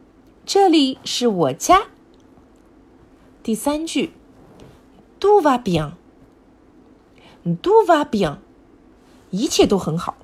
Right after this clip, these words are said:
Tout va bien。最后一句呢，我们好像在第一本书中间已经学过了。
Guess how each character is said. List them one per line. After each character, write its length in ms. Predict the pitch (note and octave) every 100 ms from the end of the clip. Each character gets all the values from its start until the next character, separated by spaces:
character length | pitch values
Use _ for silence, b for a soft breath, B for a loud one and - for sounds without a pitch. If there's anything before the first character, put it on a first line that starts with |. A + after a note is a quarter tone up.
| _ _ _ _ _ _ _ b b b - _
Tout 460 | C#4+ F4 F#4 F4+ C#4
va 280 | B3+ B3 A#3+
bien。 380 | F3 E3 C#3+ - _ _ B B _ _ _ _ - _ _ B B B
最 300 | - - G4
后 180 | F4+ G4+
一 140 | D#4 C#4+
句 200 | D#4 D#4+
呢， 360 | D#4 D4+ D4+ -
我 120 | F#3+
们 180 | E3+ G#3
好 140 | E3
像 160 | D#3+ F#3+
在 120 | G#3
第 280 | C4+ C#4+ D#4
一 60 |
本 200 | E4 F#3
书 220 | F3 B3 A#3
中 180 | B3
间 140 | B3 C4
已 80 | F3
经 160 | D#3+
学 240 | E3+ D3 C#3+
过 220 | E4 E4+
了。 180 | -